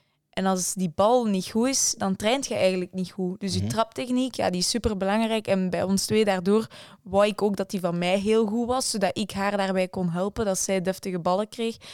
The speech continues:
Speaker 1: En dan, ja, dan zijt je er weer, hè, hup, dan zijn elkaar weer naar een hoger niveau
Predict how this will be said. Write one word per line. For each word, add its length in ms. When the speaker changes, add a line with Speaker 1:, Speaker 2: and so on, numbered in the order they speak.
Speaker 1:
En 80
dan, 120
ja, 120
dan 160
zijt 220
je 60
er 80
weer, 140
hè, 120
hup, 240
dan 140
zijn 140
elkaar 400
weer 280
naar 160
een 80
hoger 260
niveau 640